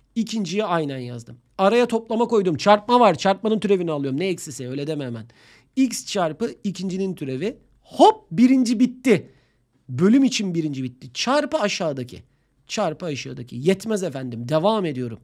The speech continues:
Sorulara bak sorulara. Araya eksi çakıyorum. Tamamdır efendim. Geldim buraya.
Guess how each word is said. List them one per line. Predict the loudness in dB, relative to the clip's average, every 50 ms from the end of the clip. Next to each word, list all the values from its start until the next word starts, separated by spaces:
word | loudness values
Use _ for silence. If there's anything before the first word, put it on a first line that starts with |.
| _ _ _
Sorulara | _ -16 -12 -10 -8 -6 -6 -6 -6 -6
bak | -8 -10 -12
sorulara. | -14 -16 -14 -12 -10 -10 -8 -8 -10 -10 -12 _ -20 -20 -20 _ _ _ 0
Araya | 2 2 4 4 4 4
eksi | 4 2 0 -2 -8 -6
çakıyorum. | -4 -4 -4 -2 -2 -4 -6 -6 -8 -12 _ _ _
Tamamdır | -6 -4 -4 -2 -4 -4 -4 -6
efendim. | -6 -6 -8 -8 -8 -8 -8 -6 -2
Geldim | 2 2 2 4 2 0 0
buraya. | -2 -2 -4 -4 -8